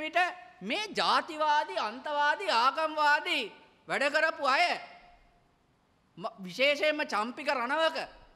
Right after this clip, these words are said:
අන්තවාදියේ හිටියේ, රාජපක්ෂලත් එක්ක හිටියේ. චම්පිකට එන්න උදව් කරේ ඕමල්පේ ගරුතර ස්වාමිත ස්වාමින් වහන්සේගේ ඒ වැඩපිළිවෙලකින් නෙමෙයිද? අපි අහනවා චම්පිකට උදව් කරේ ඕමල්පේ නායක ස්වාමින් වහන්සේගේ වැඩපිළිවෙලකින් නෙමෙයි චම්පික පාර්ලිමේන්තුව ආවේ.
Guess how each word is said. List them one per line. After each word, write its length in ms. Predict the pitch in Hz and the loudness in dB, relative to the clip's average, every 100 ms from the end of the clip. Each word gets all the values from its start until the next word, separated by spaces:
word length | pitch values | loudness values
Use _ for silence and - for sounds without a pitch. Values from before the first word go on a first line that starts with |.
| - | -14
අන්තවාදියේ 920 | 156 240 320 294 311 339 320 302 254 | -12 -2 2 4 4 2 2 2 0
හිටියේ, 440 | 254 359 320 202 156 | -4 -6 -6 -6 -4
රාජපක්ෂලත් 840 | 202 262 311 302 294 311 311 302 | -2 0 0 0 -2 -2 -2 0
එක්ක 140 | 294 285 | -2 -2
හිටියේ. 420 | 262 285 330 208 - - | -4 -2 -2 -2 -6 -18
චම්පිකට 560 | - 214 254 330 320 311 294 | -4 -4 -4 -2 -2 2 0
එන්න 280 | 233 277 320 294 220 | 0 -2 0 0 0
උදව් 300 | 233 277 294 | -2 0 0
කරේ 320 | 320 320 311 240 - - - _ _ _ _ _ | 2 2 2 0 -10 -20 -20 _ _ _ _ _
ඕමල්පේ 800 | 220 254 294 294 285 294 302 285 | -4 0 2 0 0 2 2 0
ගරුතර 340 | 247 262 269 285 277 | -2 -6 -4 -4 -4
ස්වාමිත 460 | 262 262 285 285 285 | -4 -2 -2 -4 -6
ස්වාමින් 420 | 262 285 285 285 | -2 0 0 0
වහන්සේගේ 600 | 277 285 277 285 285 285 262 | 2 0 0 -2 2 2 2
ඒ 200 | 262 277 | 0 0
වැඩපිළිවෙලකින් 760 | 269 285 294 294 294 285 302 269 | 0 -4 -4 -2 -2 -2 -6 -6
නෙමෙයිද? 380 | 302 370 339 | 0 0 0
අපි 240 | 190 143 247 | -2 -4 0
අහනවා 440 | 247 320 285 156 - | 2 2 0 -2 -4
චම්පිකට 440 | 226 233 254 254 | -4 -4 -6 -6
උදව් 260 | 254 311 320 | 2 2 2
කරේ 200 | 311 226 | 0 -2
ඕමල්පේ 520 | 220 247 254 254 262 247 - | -2 0 0 2 2 0 -4
නායක 300 | 233 240 240 | -6 -4 -6
ස්වාමින් 380 | 240 247 247 247 | -6 -6 -6 -6
වහන්සේගේ 400 | 247 240 247 254 | -8 -8 -8 -8
වැඩපිළිවෙලකින් 560 | 247 240 247 254 247 | -8 -8 -8 -6 -8
නෙමෙයි 260 | 247 254 285 | -8 -8 -4
චම්පික 360 | 277 247 254 262 | -2 -2 -4 -6
පාර්ලිමේන්තුව 640 | 254 254 254 262 254 262 | -2 -2 -2 -8 -6 0
ආවේ. 320 | 285 320 190 | 2 2 -2